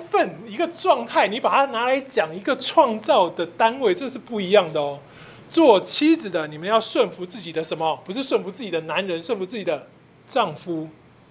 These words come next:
如同顺服主。这讲的是次序上的先后。所以以弗所书谈的处境是限定在婚姻上的，所以这段经文可以直接对应创造的次序，也让人从婚姻的定义跟经验中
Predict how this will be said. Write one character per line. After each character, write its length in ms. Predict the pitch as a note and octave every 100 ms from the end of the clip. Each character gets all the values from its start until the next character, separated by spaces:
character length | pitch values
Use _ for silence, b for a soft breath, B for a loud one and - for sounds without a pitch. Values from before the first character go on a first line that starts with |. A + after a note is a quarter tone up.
| -
如 220 | E3+ G#3
同 200 | - D#3+ E3+
顺 260 | - A3+
服 140 | E3 C#3+
主。 140 | - -
这 100 | A3+
讲 160 | F#3+
的 80 | D#3
是 80 | F3
次 340 | G3 - B3+
序 220 | F#3 A#3 F3+
上 180 | A3
的 80 | D#3
先 240 | C#3 G3 G3
后。 240 | B3 C#3 - - - - - B B B B
所 180 | - E4+
以 80 | C#4+
以 60 |
弗 120 | A#3 E4
所 140 | C4+
书 100 | D4
谈 160 | - A#3
的 80 |
处 280 | D4 - D#3+
境 200 | D3 C4
是 140 | G3+ A3+
限 500 | - - D#4+ F#3+ E3
定 260 | D4 G3+ D#3+
在 200 | A3+ D#3+
婚 200 | - G3
姻 140 | G3+
上 180 | G#3+ A3
的， 160 | C#3+ - - B B B B
所 120 | D4+
以 60 | D#4
这 160 | F4
段 180 | E4+ D4+
经 220 | - D4
文 100 | A#3+
可 140 | G#3 B3
以 60 |
直 260 | B3+ - F#3+
接 240 | B3 B3
对 220 | B3+ A#3+
应 120 | A#3 G#3
创 300 | - A#3 F#3
造 200 | G#3 D#3
的 40 |
次 260 | D3 - E3+
序， 240 | - E3 - -
也 100 | E3
让 160 | A#3 A3+
人 180 | F#3+
从 220 | G#3 F3+ F#3
婚 340 | - B3+ A3+
姻 400 | A#3 A#3 A#3 A#3+
的 160 | G#3 E3+
定 400 | - D4 A3+ G#3
义 220 | A#3 F3
跟 240 | G#3+ G#3 G#3+
经 260 | A#3+ A#3
验 200 | C4 F#3
中 240 | F3+ F#3+